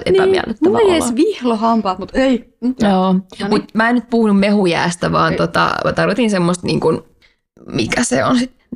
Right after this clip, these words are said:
Speaker 2: perus semmonen pallojätski, joo.
Speaker 1: Mikä sun lempimaku on?
Speaker 2: Tota,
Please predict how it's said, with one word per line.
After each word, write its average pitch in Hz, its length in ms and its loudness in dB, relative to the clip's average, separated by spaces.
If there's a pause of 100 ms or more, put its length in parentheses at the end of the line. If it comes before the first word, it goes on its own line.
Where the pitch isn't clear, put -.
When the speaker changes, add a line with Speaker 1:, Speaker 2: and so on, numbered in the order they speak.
(120)
Speaker 2:
perus 240 300 0
semmonen 175 360 0
pallojätski, 190 760 -2
joo. 254 140 2
Speaker 1:
Mikä 233 100 2
sun 226 140 0
lempimaku 208 580 0
on? 226 140 -4 (580)
Speaker 2:
Tota, - 380 -4